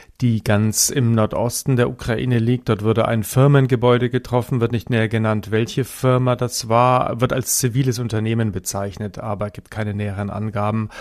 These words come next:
Man sieht, ähm, ein Feuer auf, äh, Fotos, auf, äh, relativ großflächiges und auch auf Odessa. Ganz im Süden wurden, ähm,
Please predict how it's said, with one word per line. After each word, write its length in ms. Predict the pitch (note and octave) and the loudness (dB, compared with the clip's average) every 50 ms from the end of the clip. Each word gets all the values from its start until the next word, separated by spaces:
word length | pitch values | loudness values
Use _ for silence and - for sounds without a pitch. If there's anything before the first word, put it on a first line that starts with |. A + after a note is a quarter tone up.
| - - - - - | -18 -18 -20 -16 -8
Man 180 | - A2+ G#2 G2+ | -6 -4 -4 -4
sieht, 400 | F#2 - A#2 A#2 A2 - - - | -4 -2 -2 -2 -2 -2 -4 -4
ähm, 320 | C3+ A#2 A2 G#2+ G#2+ A2 | -2 -2 0 -2 -2 -4
ein 160 | - A2+ A2+ G#2 | -4 -6 -6 -8
Feuer 460 | - - - A2+ A#2+ B2+ C3+ C3 B2+ | -6 -2 2 2 4 4 4 2 2
auf, 260 | - A#2+ - - - | 0 -2 -2 -6 -8
äh, 220 | B2 A#2 A2+ A2 | -6 -6 -6 -8
Fotos, 500 | A2 - - C3 A#2+ - B2 B2+ A#2+ - | -8 -6 -4 -4 -2 -2 -2 -2 -2 -2
auf, 300 | - - A#2+ A2 - - _ _ _ - F3 D#3 D#3+ | -2 -4 -4 -6 -8 -16 _ _ _ -20 -18 -14 -8
äh, 80 | - D#3+ | -4 -2
relativ 460 | C3+ A2+ A#2 A#2+ A#2+ G#2+ B2 A2+ - | -2 0 2 0 0 0 -2 -4 -4
großflächiges 800 | - - C3 C#3 - - - B2+ B2 A2 B2+ A#2+ B2+ B2+ - - | -2 0 2 2 2 0 0 0 0 0 0 2 2 2 2 0
und 120 | - B2+ | -2 0
auch 160 | - - B2 A#2 | 0 0 2 0
auf 140 | B2 - | 0 0
Odessa. 600 | B2+ C3 A#2+ G2+ A2+ A#2 - - A2+ G#2 G2+ G2 - - - - - - - - - - - - | -2 -4 -2 0 0 0 2 2 2 2 2 0 -2 -8 -16 -16 -16 -18 -18 -20 -20 -20 -12 -4
Ganz 220 | - A#2 A2+ - | -2 -2 0 2
im 140 | B2 A#2 A2 | 2 0 0
Süden 840 | G#2 A2 A2+ A#2+ C3 B2 C3+ C3 B2+ B2+ B2 A#2 G#2 G2+ G2+ G2+ G2+ | 2 2 2 2 2 4 4 4 6 6 4 2 0 -2 -6 -2 2
wurden, 640 | A2 A#2 A#2+ A#2+ A2 A2 A#2 A2+ A2 A2 A2+ - - - | 6 6 8 6 6 4 2 0 0 0 -2 -4 -6 -10
ähm, 280 | - - - - - | -10 -12 -12 -14 -14